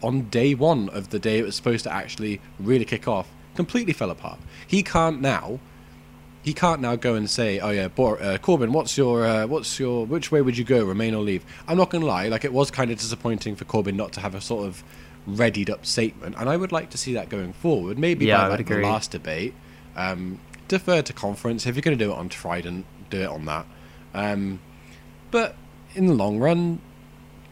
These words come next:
Speaker 1: there's this one technique that Corbyn's using, and it's, it's, it's peak Milne. It's very good. Um,
Speaker 2: <laughs>
Speaker 1: where every time Brexit gets brought up,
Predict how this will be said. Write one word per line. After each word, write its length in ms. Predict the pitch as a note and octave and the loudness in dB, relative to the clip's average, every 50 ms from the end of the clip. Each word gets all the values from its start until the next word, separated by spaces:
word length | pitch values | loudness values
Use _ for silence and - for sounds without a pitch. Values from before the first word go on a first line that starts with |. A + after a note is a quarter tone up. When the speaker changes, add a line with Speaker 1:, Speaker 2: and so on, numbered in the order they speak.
| - - - - - | -20 -20 -20 -14 -8
Speaker 1:
there's 320 | D#3 E3 D#3 F3+ D#3+ D3 | -6 -2 2 2 4 4
this 140 | D#3+ D3 - | 4 2 4
one 200 | D#3+ E3+ F3 E3 | 4 4 4 4
technique 380 | - E3 B2+ C#3 C#3+ D3 - | 2 0 2 2 0 0 0
that 120 | - A#2+ - | -4 -8 -4
Corbyn's 440 | - - C3+ C3 B2+ B2+ A#2+ A2+ A2+ | 2 4 4 6 4 4 0 2 2
using, 340 | A#2+ A#2+ A#2 G#2+ G#2+ G2+ G#2 | 2 2 2 2 -2 -2 -2
and 140 | - - G#2+ | -4 -6 -6
it's, 160 | A2 F#2+ - - | -6 -8 -10 -8
it's, 240 | - A#2 F#2+ - - | -8 -8 -8 -8 -8
it's 200 | A2 G#2+ G2+ - - - | -8 -8 -10 -10 -14 -14
peak 360 | - - E3+ D3+ - - - | -4 -4 -4 -4 -4 -6 -2
Milne. 480 | G#2 G#2+ B2 C3 A#2+ A2 G#2 F2+ E2+ D#2+ - - - - - | 2 4 6 6 6 4 2 -2 -4 -6 -8 -12 -14 -12 -6
It's 220 | - A#2 A#2 - | -6 -4 -4 -4
very 340 | - F#2+ G#2 C#3+ C#3+ A#2+ A2+ | -4 2 4 4 4 4 2
good. 280 | G#2 A2+ G#2+ G#2 F#2+ - - - - - - - - | 0 0 -2 -2 -4 -6 -12 -20 -20 -20 -20 -6 0
Um, 460 | G2+ A2+ A#2 C3+ C#3+ A2+ - E3+ - | 2 4 6 6 6 6 8 6 6
Speaker 2:
<laughs> 60 | B2+ - | 8 8
Speaker 1:
where 400 | F#3 F#3 B2+ A#2+ A#2+ - A#2 A2 F#3+ E3+ - - - - - - - - - | 6 6 8 8 8 6 6 6 2 2 0 -2 -16 -18 -18 -18 -12 2 4
every 260 | C3+ C#3+ B2+ C#3+ C#3 | 4 6 6 4 2
time 320 | - - C#3+ C#3+ C3 A#2 | 4 2 2 2 2 4
Brexit 320 | A2 A#2+ B2 A2+ - - B2+ | 2 2 0 0 0 0 0
gets 160 | A2 D#2 F2 | 0 0 -2
brought 240 | - - A2 G#2+ - | -2 0 0 0 2
up, 320 | G#2+ G#2 D#2 - - - | 2 0 0 -2 -8 -10